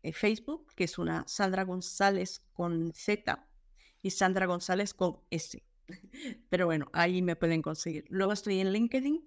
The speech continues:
como Sandra González, ¿vale? Que ahí también me pueden conseguir.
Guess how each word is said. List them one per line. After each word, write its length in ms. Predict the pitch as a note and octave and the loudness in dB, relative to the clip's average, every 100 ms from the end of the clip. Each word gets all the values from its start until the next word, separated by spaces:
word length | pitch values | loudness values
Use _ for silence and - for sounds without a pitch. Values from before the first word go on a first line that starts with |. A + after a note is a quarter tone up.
| - _ | -12 _
como 220 | - F#3+ F3 | -4 -2 -2
Sandra 320 | - D#3 C#3+ | -2 -4 -6
González, 600 | C3 - - - - - _ - - | -10 -10 -12 -12 -20 -20 _ -20 -10
¿vale? 240 | - F#3 C4+ | 0 2 2
Que 100 | - | 0
ahí 60 | D#3+ | 0
también 300 | D#3 D#3 D#2 | 2 2 0
me 100 | D3 | -2
pueden 260 | - - | -8 -14
conseguir. 300 | - - - | -16 -20 -20